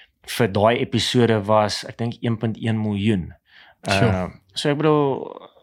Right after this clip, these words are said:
Speaker 1: uh, ek dink hulle het hulle ware teruggekry.
Speaker 2: Dis crazy,
Speaker 1: So,
Speaker 2: ja.
Speaker 1: ja, so, uh, dit is hoe ons te werk gaan met ons episodes wat jy kan sponsor.
Speaker 2: Yes.
Speaker 1: Ons moedig maar die mense aan om 'n prys weg te gee.
Speaker 2: Ja.
Speaker 1: Dit,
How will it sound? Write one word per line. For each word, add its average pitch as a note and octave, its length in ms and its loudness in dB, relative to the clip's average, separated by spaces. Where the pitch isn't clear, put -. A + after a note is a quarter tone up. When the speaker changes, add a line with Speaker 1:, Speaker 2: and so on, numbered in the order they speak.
Speaker 1:
uh, A#2 160 0
ek A2 120 -4
dink C3+ 160 -2
hulle A2+ 100 0
het F#2+ 120 -2
hulle G2+ 140 -2
ware G2 340 -2
teruggekry. G#2+ 400 -6
Speaker 2:
Dis F2+ 160 -4
crazy, G#2+ 340 2
Speaker 1:
So, G#2+ 160 0
Speaker 2:
ja. G#2 60 0
Speaker 1:
ja, F#2 260 -2
so, - 200 -8
uh, G#2 300 0
dit B2 160 4
is C#3+ 100 2
hoe B2+ 220 4
ons B2+ 200 2
te A#2+ 120 -4
werk G2+ 300 -2
gaan G2+ 260 -4
met F#2+ 160 -6
ons G2+ 180 -6
episodes F#2+ 520 -6
wat F2+ 120 -8
jy F#2 80 -6
kan F#2 160 -8
sponsor. G#2 540 0
Speaker 2:
Yes. F2+ 120 -6
Speaker 1:
Ons G#2+ 160 -4
moedig A#2 280 2
maar A2+ 100 -4
die G#2 80 -4
mense G2 240 -6
aan F#2+ 100 -6
om F#2+ 80 -6
'n F2+ 80 -10
prys F#2+ 280 -8
weg F2 180 -10
te - 80 -16
gee. - 180 -6
Speaker 2:
Ja. G#2+ 100 4
Speaker 1:
Dit, F#2 220 -10